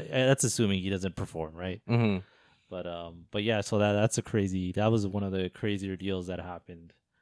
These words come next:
Speaker 1: after last week. Um, what was another one we, we got? Uh, Marc Gasol. I don't, I don't know if we
Speaker 2: I think,
Speaker 1: addressed
Speaker 2: yeah,
Speaker 1: that.
Speaker 2: yeah, we, uh, we did. We were, we, we were, we were talking about how he was gonna sign with the Lakers,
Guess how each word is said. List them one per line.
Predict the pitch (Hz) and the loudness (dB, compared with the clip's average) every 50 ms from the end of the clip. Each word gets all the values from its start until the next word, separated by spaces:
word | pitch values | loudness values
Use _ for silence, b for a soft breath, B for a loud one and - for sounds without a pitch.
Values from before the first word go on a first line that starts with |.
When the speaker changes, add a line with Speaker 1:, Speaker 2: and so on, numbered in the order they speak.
| _ _ _ _ _ _ _ - | _ _ _ _ _ _ _ -8
Speaker 1:
after | - 85 85 - - 95 92 | -8 -6 -6 -6 -4 -4 -2
last | 87 85 82 85 - - | -2 -2 -4 -6 -8 -6
week. | 95 92 90 87 - - | -6 -6 -6 -6 -8 -10
Um, | - 95 92 90 90 92 92 92 90 90 90 90 - _ _ _ _ _ _ _ _ _ _ _ _ _ _ _ _ | -10 -10 -8 -8 -8 -8 -8 -10 -10 -12 -14 -18 -20 _ _ _ _ _ _ _ _ _ _ _ _ _ _ _ _
what | - 110 101 | -14 -12 -12
was | 95 98 | -12 -12
another | 95 87 87 87 87 | -14 -16 -16 -18 -18
one | 85 87 87 87 87 | -20 -20 -20 -20 -20
we, | 87 85 85 - - _ _ _ _ _ _ _ _ _ _ _ _ _ _ _ | -20 -20 -20 -20 -20 _ _ _ _ _ _ _ _ _ _ _ _ _ _ _
we | - 101 95 | -16 -16 -12
got? | 92 104 101 98 95 | -8 -6 -6 -4 -4
Uh, | 95 95 92 | -4 -6 -4
Marc | 92 107 120 - - | 0 2 2 2 2
Gasol. | - 107 - - 101 117 135 98 82 - - b b b b b _ _ _ _ _ _ _ _ _ _ _ - | 0 -2 0 2 4 6 6 6 4 2 -2 b b b b b _ _ _ _ _ _ _ _ _ _ _ -4
I | 113 | 0
don't, | 113 120 - | 0 0 0
I | - 107 | 0 0
don't | 110 113 | 2 2
know | 113 110 107 | 2 2 2
if | 104 - | 0 0
we | 110 107 139 | 2 4 4
Speaker 2:
I | 139 | 6
think, | 139 160 156 | 6 6 8
Speaker 1:
addressed | 147 | 10
Speaker 2:
yeah, | 147 139 123 | 10 10 10
Speaker 1:
that. | 127 127 | 10 10
Speaker 2:
yeah, | 127 117 | 10 10
we, | 113 113 117 123 123 120 | 8 8 6 6 8 10
uh, | 113 110 107 | 10 10 10
we | 107 120 | 8 8
did. | 120 120 98 | 6 4 4
We | 107 123 127 | 4 4 6
were, | 131 143 151 127 | 8 10 10 10
we, | 123 127 131 | 8 6 2
we | 120 104 139 143 | 2 6 8 8
were, | 147 - 123 - | 8 6 4 4
we | 147 147 | 8 12
were | 151 151 143 | 12 12 12
talking | - - 165 160 - 160 | 12 12 12 12 12 10
about | 139 135 131 123 | 8 10 10 10
how | 123 120 120 | 10 8 8
he | 123 120 | 6 6
was | 113 | 4
gonna | 107 123 110 | 2 0 0
sign | - 131 117 113 | 2 4 4 4
with | 107 101 | 4 2
the | 101 | 2
Lakers, | 101 101 - 101 92 95 - | 0 0 0 -2 -2 -4 -4